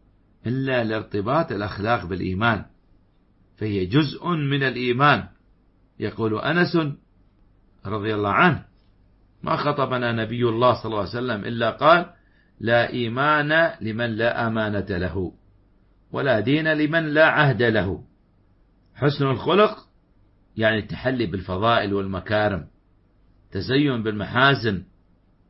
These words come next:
في معاملة الخلق. وقد أمر صلى الله عليه وسلم بحسن الخلق، فقال صلى الله عليه وسلم: "اتق الله حيث ما كنت،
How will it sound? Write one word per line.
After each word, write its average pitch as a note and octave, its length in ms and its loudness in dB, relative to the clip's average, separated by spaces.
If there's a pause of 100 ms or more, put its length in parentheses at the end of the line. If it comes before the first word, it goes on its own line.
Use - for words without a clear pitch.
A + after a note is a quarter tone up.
(180)
في F#2 80 -8
معاملة G2 640 -2
الخلق. - 560 -6 (640)
وقد - 280 -6
أمر B2+ 540 2 (260)
صلى G2+ 140 -4
الله G2+ 340 0
عليه F#2 120 -4
وسلم A2 480 -4
بحسن G2 400 -6
الخلق، - 540 -8 (720)
فقال A2+ 440 0
صلى G#2+ 200 -4
الله G#2 460 2
عليه G2+ 160 -2
وسلم: D3 600 -2 (840)
"اتق G2+ 200 -6
الله G2+ 340 0
حيث A2 280 -4
ما G#2+ 240 -4
كنت، D#3+ 380 0